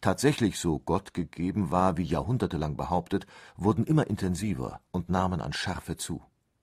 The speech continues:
Das wirtschaftlich aufstrebende Bürgertum, die Klasse der Händler,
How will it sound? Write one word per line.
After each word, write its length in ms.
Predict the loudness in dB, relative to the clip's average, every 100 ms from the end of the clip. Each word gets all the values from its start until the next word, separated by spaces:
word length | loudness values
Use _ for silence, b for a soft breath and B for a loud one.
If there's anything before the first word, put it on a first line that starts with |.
| _ _ _ B B B
Das 160 | -4 4
wirtschaftlich 640 | 4 4 0 0 -2 0
aufstrebende 640 | 0 0 -2 -2 0 0 0
Bürgertum, 760 | 0 2 0 -2 -4 -4 -4 -8 _ _ -8
die 60 | -6
Klasse 360 | -4 -2 -2
der 120 | -6
Händler, 520 | -4 -2 -2 -2 -2